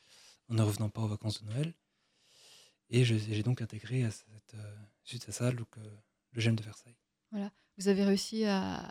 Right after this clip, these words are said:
Speaker 2: à tout de suite trouver une place ? C'était facile ?
Speaker 1: Le gem, oui, oui, ça a été, enfin, à mon
Speaker 2: Et,
Speaker 1: niveau, ça a
Speaker 2: et
Speaker 1: été
Speaker 2: le
Speaker 1: ça.
Speaker 2: gem, est-ce que, alors, c'est un lieu d'accueil, un lieu de socialisation, euh,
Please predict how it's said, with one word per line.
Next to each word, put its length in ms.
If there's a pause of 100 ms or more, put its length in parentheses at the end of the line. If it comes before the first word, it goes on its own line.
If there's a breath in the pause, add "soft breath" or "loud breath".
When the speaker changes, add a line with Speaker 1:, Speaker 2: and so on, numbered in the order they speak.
(140)
Speaker 2:
à 100
tout 120
de 40
suite 120
trouver 240
une 120
place ? 340
C'était 220
facile ? 420 (1700)
Speaker 1:
Le 100
gem, 380
oui, 100
oui, 60 (100)
ça 300
a 20
été, 720 (960)
enfin, 120 (500 soft breath)
à 40
mon 80
Speaker 2:
Et, 40
Speaker 1:
niveau, 180
ça 80
a 20
Speaker 2:
et 40
Speaker 1:
été 100
Speaker 2:
le 120
Speaker 1:
ça. 40
Speaker 2:
gem, 240
est-ce 260
que, 120
alors, 200
c'est 220
un 100
lieu 160
d'accueil, 420
un 120
lieu 240
de 160
socialisation, 960 (420 soft breath)
euh, 140